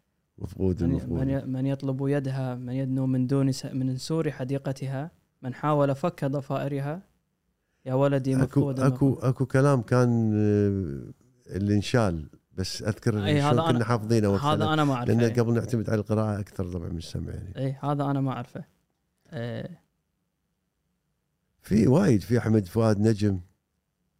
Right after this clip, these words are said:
Speaker 1: هم خ-، قريت له وايد أنا. كاتب، آه، ساخر وكاتب مقاوم و
Speaker 2: تونا أنا، أنا و-، أنا وعبد الله تونا قاعدين بالسيارة وقاعد نسمع، آه، شيخ إمام كان، صح؟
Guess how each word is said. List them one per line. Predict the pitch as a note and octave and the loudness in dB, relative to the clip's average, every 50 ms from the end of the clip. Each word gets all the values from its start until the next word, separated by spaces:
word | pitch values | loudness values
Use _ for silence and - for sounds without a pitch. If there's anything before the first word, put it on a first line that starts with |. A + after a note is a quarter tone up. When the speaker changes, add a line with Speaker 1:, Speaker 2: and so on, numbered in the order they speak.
| _ _ _ _ _ _ _ _ - | _ _ _ _ _ _ _ _ -12
Speaker 1:
هم | F2 F#2 F#2 | -8 -8 -6
خ-، | D#2+ - - | -6 -2 -2
قريت | F#2 D2+ D2 D#2 F#2+ F#2 F#2+ F2+ F2 - | 0 0 0 0 0 2 2 0 0 0
له | F#2 F2 | 0 0
وايد | F2 F2+ E2+ E2 D#2+ D#2+ E2 | 2 2 2 0 0 0 -2
أنا. | D#2+ D#2 D#2 D2+ D#2+ E2 _ _ _ _ _ _ _ _ _ _ _ _ _ _ _ _ _ _ _ _ _ _ _ _ _ _ _ _ _ _ _ _ _ _ _ _ _ | -2 -4 -4 -6 -10 -12 _ _ _ _ _ _ _ _ _ _ _ _ _ _ _ _ _ _ _ _ _ _ _ _ _ _ _ _ _ _ _ _ _ _ _ _ _
كاتب، | - - - D#2+ F2+ F2+ - D#2 C#2+ E2+ - _ _ - | -20 -10 -6 -4 -4 -4 -4 -8 -12 -12 -16 _ _ -12
آه، | B1+ - - - - - - | -12 -10 -10 -10 -12 -14 -16
ساخر | - - - - E2 E2+ E2 - - E2 E2 | -16 -12 -6 -4 -4 -4 -4 -4 -6 -6 -6
وكاتب | E2 D2+ - - C#2+ D2+ D2+ D#2 D2 D#2 E2 - | -6 -8 -8 -8 -8 -6 -8 -8 -10 -10 -12 -14
مقاوم | D#2+ - - - D2 - - - F2 F2+ F2 F2 E2+ E2 E2 D#2+ D#2+ D2+ | -14 -12 -10 -12 -12 -10 -4 -2 0 0 2 0 0 -2 -4 -4 -6 -8
و | C#2+ C#2+ D#2+ E2 D#2 _ _ _ _ _ _ _ _ _ _ _ _ _ _ _ _ _ | -10 -10 -14 -18 -20 _ _ _ _ _ _ _ _ _ _ _ _ _ _ _ _ _
Speaker 2:
تونا | - - E3 F3 E3 D#3 D3+ D#3+ | -6 -4 -2 -2 -2 -2 -2 -2
أنا، | D#3+ D3+ D3 C3 D3 | -2 -2 -2 -2 -2
أنا | C#3+ C#3 | -2 0
و-، | C#3 C#3 C3+ C3 C3 - D3 | -2 -2 -2 -4 -4 -4 -4
أنا | D3+ D3 | -4 -2
وعبد | C3+ B2+ C3 C3 C#3+ | -2 -4 -4 -4 -2
الله | E3+ F3 D#3 | -2 -2 -2
تونا | - - E3+ E3+ D#3+ C3+ C3 | -2 -2 -4 -2 -2 -2 -2
قاعدين | C3 B2+ C#3 D#3 D3 C3 | -2 -2 -2 0 -2 -2
بالسيارة | B2 B2+ - - - C3+ D3 E3 F3 F3+ F#3 | -2 -4 -8 -6 -6 -4 -4 -2 -2 -2 -2
وقاعد | F#3+ E3+ C#3+ C3 B2 C3+ | -2 -2 -4 -4 -2 -2
نسمع، | D3 D3 - - C#3+ C#3 B2 - _ | -4 -4 -4 -4 -6 -6 -6 -8 _
آه، | C3 B2+ B2+ B2 A#2 A#2+ _ _ _ _ _ _ _ _ _ _ _ _ _ _ _ _ _ _ _ _ _ _ _ _ _ _ C4+ F#3 _ | -8 -6 -6 -6 -6 -10 _ _ _ _ _ _ _ _ _ _ _ _ _ _ _ _ _ _ _ _ _ _ _ _ _ _ _ _ _
شيخ | - - C#3+ C3 - D#3+ | -8 -6 -6 -6 -4 -6
إمام | D3 D#3+ D3 B2 | -6 -6 -6 -8
كان، | - - A#2+ A#2 | -10 -14 -16 -12
صح؟ | - - C#3+ | -10 -10 -10